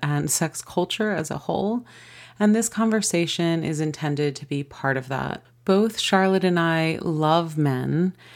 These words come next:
We have loved men personally and intimately in our own life. We love men as part of the human species. We love individual men, our brothers,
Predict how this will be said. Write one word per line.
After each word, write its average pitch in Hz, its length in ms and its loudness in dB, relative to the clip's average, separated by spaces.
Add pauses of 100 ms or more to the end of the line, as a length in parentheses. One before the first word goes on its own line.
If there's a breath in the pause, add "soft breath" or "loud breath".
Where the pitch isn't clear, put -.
(440 loud breath)
We 151 420 0
have 143 220 -2
loved 151 320 4
men 147 360 4
personally 190 840 2
and 151 220 -2
intimately 196 640 4
in 180 100 2
our 165 160 2
own 156 280 0
life. 214 440 2
We 170 160 4
love 156 360 2
men 151 320 0
as 147 180 -4
part - 340 -2
of 143 140 -8
the 151 60 -2
human 151 380 -4
species. 208 1000 0 (420 loud breath)
We 190 220 4
love 180 800 0
individual 208 560 4
men, 214 340 2
our 160 160 2
brothers, 196 840 0